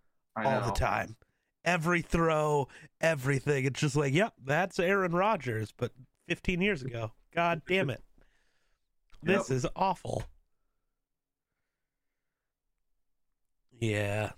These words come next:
Speaker 2: it, it's, like, genuinely the worst, knowing that the Packers gonna be happy again.
Speaker 1: <laughs> Right, and they're, they are, uh, the youngest football team in the league also, so that makes them scary.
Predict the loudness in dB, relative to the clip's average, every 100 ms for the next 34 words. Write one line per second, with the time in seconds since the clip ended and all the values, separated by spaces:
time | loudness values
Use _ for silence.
0 | -14 -4 -4 -2 -2 -2 -4 -4 0 0
1 | -2 -8 -20 _ -20 _ -2 0 0 -2
2 | -2 -2 -4 -2 -2 -2 -4 -6 -2 0
3 | 0 -2 -2 -4 -2 0 -2 -2 -4 -2
4 | -2 -2 -4 -4 -4 -4 -4 -2 -2 -4
5 | -10 _ _ _ _ _ 0 0 -2 -6
6 | -10 _ -2 -2 -4 -2 0 0 0 0
7 | 0 -4 _ _ _ _ _ _ _ _
8 | _ _ _ _ _ _ -2 2 2 2
9 | 2 2 2 0 0 -2 -2 -2 -2 -4
10 | -8 -12 -18 _ -8 -4 -2 -2 -2 -2
11 | 0 0 0 0 -2 0 -2 -2 -2 -2
12 | -2 -4 -6 -8 -10 -6 -2 -2 -2 -8